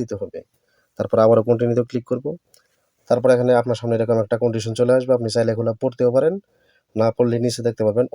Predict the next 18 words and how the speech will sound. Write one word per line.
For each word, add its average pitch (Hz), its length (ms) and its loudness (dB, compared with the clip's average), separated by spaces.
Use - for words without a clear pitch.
on 110 80 4
off 113 100 -4
একটা - 180 -4
অপশন 120 260 -2
আছে, 117 140 -2
এটা 110 180 0
on 113 140 0
করে, 139 160 4
ঠিক 123 200 -2
আছে, 117 120 -2
create 123 340 4
your 165 140 6
account, 95 360 -4
এখানে 113 200 0
একটা 170 140 0
ক্লিক 104 200 -6
দিয়ে 98 160 -6
দিবেন, 95 180 -10